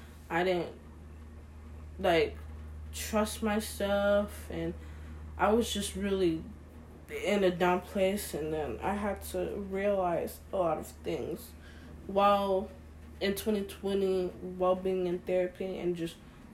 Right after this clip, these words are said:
growing as a person, that a lot about myself. But yeah.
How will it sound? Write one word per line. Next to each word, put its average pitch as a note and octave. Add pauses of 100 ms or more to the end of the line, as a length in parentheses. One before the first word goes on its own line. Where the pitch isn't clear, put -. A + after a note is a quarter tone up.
(140)
growing F3+
as E3+
a -
person, -
that - (2000)
a G3+
lot G3
about D#3
myself. E3
But F3+
yeah. E3+